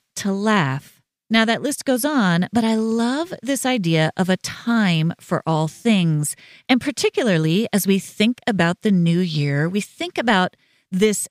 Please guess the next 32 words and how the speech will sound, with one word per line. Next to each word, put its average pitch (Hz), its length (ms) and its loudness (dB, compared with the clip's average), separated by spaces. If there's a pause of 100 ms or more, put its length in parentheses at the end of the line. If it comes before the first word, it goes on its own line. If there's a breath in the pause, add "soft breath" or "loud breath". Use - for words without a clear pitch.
time 240 480 0
to 240 160 -4
build, 160 760 0 (240)
usually. 156 640 0 (340 soft breath)
This 233 240 0
is 339 140 -2
the - 120 -4
season 175 480 0
when 180 120 0
we 190 100 2
want 208 180 0
to 220 60 0
build, 175 600 0
we 196 100 2
want 214 140 2
to 220 80 0
plant, 214 720 -2 (320 soft breath)
we 214 100 2
want 214 240 0
to 202 140 2
get 196 260 -2
healthier, 175 800 0
we 165 120 -6
want 208 140 -6
to 208 60 -8
start - 500 -4
that 196 160 -4
creative 202 420 -2
project, 190 540 0
we 202 80 0
have 208 220 -4
energy, 185 640 0